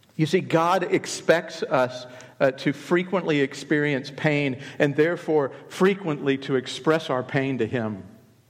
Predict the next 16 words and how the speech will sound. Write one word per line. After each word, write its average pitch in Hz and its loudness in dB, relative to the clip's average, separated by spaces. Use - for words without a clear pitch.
We're 170 6
going 180 0
to 165 2
have 156 2
suffering 156 0
in 127 -2
this 127 -2
life. 139 2
We're 135 2
going 156 0
to 156 4
have 139 0
difficulties 139 -2
in 131 0
this 127 -2
life. 143 2